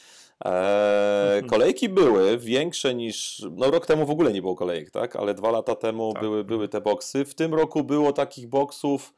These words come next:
Speaker 1: mm, do wysokości, osoby, które były w Berlinie w sklepie Apple wiedzą, chodzi o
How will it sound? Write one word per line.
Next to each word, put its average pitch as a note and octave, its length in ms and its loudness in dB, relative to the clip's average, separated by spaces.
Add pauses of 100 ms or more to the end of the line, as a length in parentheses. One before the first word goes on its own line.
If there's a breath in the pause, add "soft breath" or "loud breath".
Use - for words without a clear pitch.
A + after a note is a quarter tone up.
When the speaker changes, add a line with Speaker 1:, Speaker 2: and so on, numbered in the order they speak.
(440 soft breath)
Speaker 1:
mm, A#2+ 440 -6
do C#3+ 180 4
wysokości, B2 920 -2
osoby, A2+ 300 0
które A2+ 220 -2
były A#2 240 2
w - 40 -14
Berlinie A2 520 -2
w - 120 -8
sklepie G#2 560 0
Apple G2+ 280 -2
wiedzą, G2+ 440 -2
chodzi F#2+ 840 -6
o F2+ 800 -6